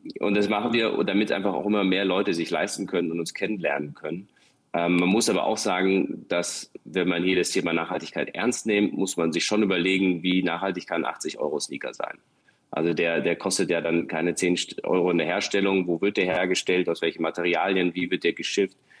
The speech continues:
äh, geschippt? Ja, im Zweifel irgendwo aus, aus Asien. Ähm, äh, nach Europa, ähm,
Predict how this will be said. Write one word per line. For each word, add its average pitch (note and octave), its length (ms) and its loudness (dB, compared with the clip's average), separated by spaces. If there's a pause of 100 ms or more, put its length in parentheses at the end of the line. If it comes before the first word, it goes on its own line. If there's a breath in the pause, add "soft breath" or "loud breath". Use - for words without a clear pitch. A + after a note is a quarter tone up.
(120 soft breath)
äh, F2 200 0
geschippt? - 500 -2 (160)
Ja, F#2 240 0
im - 220 -2
Zweifel F#2 340 0
irgendwo F#2 320 4
aus, E2+ 240 0
aus - 400 -2
Asien. G2 540 0 (400 loud breath)
Ähm, F2 480 0 (120)
äh, F2 280 2
nach E2+ 260 0
Europa, G2 720 0
ähm, F2 500 0